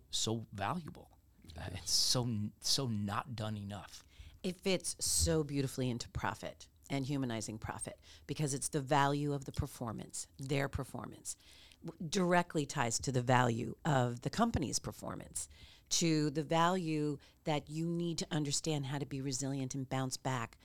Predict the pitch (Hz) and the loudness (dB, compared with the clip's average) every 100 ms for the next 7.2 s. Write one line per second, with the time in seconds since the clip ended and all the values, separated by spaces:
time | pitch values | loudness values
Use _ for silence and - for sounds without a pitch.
0 | - - - - 156 147 139 135 131 143 | -20 -20 -18 -6 0 2 2 0 0 0
1 | 180 - 123 113 139 151 160 170 160 139 | 2 2 -2 -2 0 4 4 4 0 0
2 | 127 156 175 185 143 127 120 107 101 101 | 2 6 6 6 2 0 0 -2 -2 -2
3 | 107 123 127 139 143 - - - - 160 | 0 2 2 2 0 -2 -12 -18 -4 -4
4 | - 151 135 - 175 - - - 165 151 | -2 -6 -8 -6 -4 -4 -6 -8 -12 -14
5 | - 160 151 175 196 - 151 139 139 180 | -10 -8 -2 -2 -2 -8 -12 -6 2 4
6 | 156 - - - 156 139 113 143 147 135 | 4 2 -8 -8 -6 -4 -4 -4 -4 -2
7 | 120 | -4